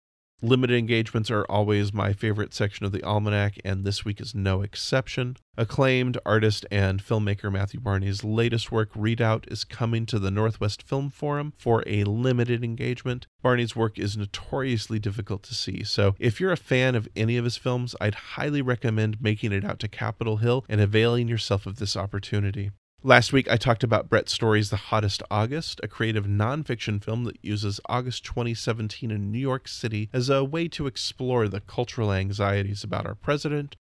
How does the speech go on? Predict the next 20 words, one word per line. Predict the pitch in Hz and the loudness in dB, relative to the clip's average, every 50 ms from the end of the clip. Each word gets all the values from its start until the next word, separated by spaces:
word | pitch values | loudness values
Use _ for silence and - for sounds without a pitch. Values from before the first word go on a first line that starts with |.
| _ - | _ 2
racial | 139 147 139 - 147 135 | 2 2 4 2 0 -2
tensions, | - - 131 123 117 - - 120 113 110 107 - | 0 0 0 0 2 2 0 0 0 0 -2 -2
and | 113 107 104 101 98 | 0 0 0 0 0
growing | - - 107 107 104 107 104 104 | -2 0 0 2 2 2 2 2
environmental | 98 95 95 98 95 92 95 92 98 107 110 - 139 139 | 2 0 0 0 0 0 0 0 0 -2 -2 -4 -6 -4
concerns. | - 147 147 - - 160 165 175 196 185 - - - - _ - | -4 -6 -6 -4 -4 -4 -4 -6 -8 -10 -12 -16 -16 -12 _ -4
It | 156 160 - | -2 -2 0
moves | 185 190 202 185 170 | 0 0 2 2 2
over | 185 180 170 170 | 2 2 2 0
to | 156 - - 156 | -2 0 0 0
sif | 135 - - - 165 151 - | 0 0 0 0 0 0 0
Cinema | - - - 151 143 139 127 - - | -2 -4 -2 -2 0 0 -2 -2 -2
Uptown | - - - - 156 151 156 165 160 | -2 -4 -4 -4 -4 -4 -4 -4 -8
for | - - 107 | -6 -4 -4
a | 104 | -4
second | - - - - 147 - - 110 - | -4 -4 -2 -2 -2 -2 -2 -6 -4
weekend | - 107 104 - - 92 98 98 | -2 -4 -4 -2 -4 -6 -6 -4
here | - 98 98 98 | -4 -2 -2 -2
in | 92 92 | -2 -2
Seattle. | - - - 104 98 95 104 127 156 | -4 -2 0 2 2 2 0 -2 -6